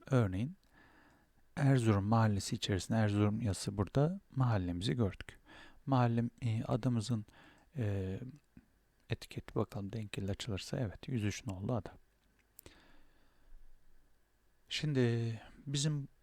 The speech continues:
dikkat etmemiz gereken bağlantı sağlandı. Ne yaptım? Ada tabakasının içerisine ada grafik objesi özellikle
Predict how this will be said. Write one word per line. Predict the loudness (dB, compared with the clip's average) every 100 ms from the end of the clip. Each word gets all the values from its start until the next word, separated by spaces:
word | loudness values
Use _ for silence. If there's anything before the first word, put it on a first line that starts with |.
| _ -4
dikkat | -2 2 4
etmemiz | 2 2 -4 -2
gereken | -2 -2 -2 -4 -4 -14 -8
bağlantı | 2 6 6 4 0 4
sağlandı. | 4 4 2 2 -2 -4 -6 2
Ne |
yaptım? | 4 4 2 0 0 -4 -18 -20 -20 -2
Ada | 4 6 6 6 0 -18 0
tabakasının | 4 4 2 -2 -2 -4 -2
içerisine | -2 2 4 4 -2 -2 2 2 2 _ _ _
ada | 6 6
grafik | 6 6 6 6 0 4 4
objesi | 6 2 2 2
özellikle | 4 4 4 0 -4 0 0